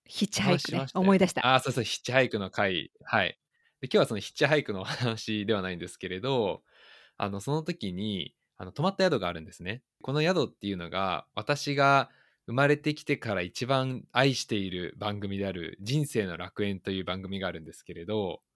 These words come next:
Speaker 1: はい。
Speaker 2: そちらの番組、多分八年か十年ぐらい前に取り上げられたお宿、あの、旅の宿、
Speaker 1: うーん。
Speaker 2: ステラという宿が北海道の富良野っていうところにありまして、富良野町に、上富良野ですね。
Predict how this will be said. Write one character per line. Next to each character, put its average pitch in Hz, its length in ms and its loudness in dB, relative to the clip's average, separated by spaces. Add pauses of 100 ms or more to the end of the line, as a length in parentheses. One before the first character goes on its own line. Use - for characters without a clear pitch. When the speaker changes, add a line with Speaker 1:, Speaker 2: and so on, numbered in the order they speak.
(120)
Speaker 1:
は 165 220 -4
い。 113 100 -12 (320)
Speaker 2:
そ - 140 -14
ち - 160 0
ら 165 80 4
の 165 140 -2
番 151 260 0
組、 147 220 -2
多 135 100 -6
分 92 60 -6
八 - 480 -8
年 156 220 0
か 95 120 -4
十 113 320 -2
年 143 260 0
ぐ 143 120 2
ら 143 120 4
い 135 100 2
前 117 360 2
に 104 160 -6
取 107 220 -2
り 107 40 4
上 101 100 0
げ 104 120 -4
ら 101 140 0
れ 101 80 -4
た 120 640 2 (500)
お 110 100 -2
宿、 107 340 4 (360)
あ - 80 -16
の、 87 160 -10
旅 139 320 0
の 160 100 2
宿、 156 180 6
Speaker 1:
う - 20 2
ー - 20 0
ん。 - 60 -2
Speaker 2:
ス - 100 -6
テ 196 80 4
ラ 127 140 0
と - 100 -10
い 90 60 -4
う 87 100 -4
宿 87 180 -8
が 82 220 -10 (540)
北 104 180 -10
海 113 220 4
道 95 100 -4
の 90 100 -6
富 - 160 -2
良 131 120 4
野 135 140 0
っ - 60 -14 (140)
て 123 60 -4
い 120 40 -2
う 117 40 -4
と 117 100 -6
こ 117 80 -4
ろ 101 80 -4
に 82 60 -8
あ 87 40 -14
り - 80 -16
ま 82 60 -16
し - 80 -14
て、 - 80 -14
富 98 140 -4
良 98 80 0
野 95 100 -6
町 92 220 -8
に、 87 200 -12
上 135 220 -4
富 131 100 0
良 101 120 4
野 64 80 -12
で 71 80 -14
す - 100 -20
ね。 90 160 -16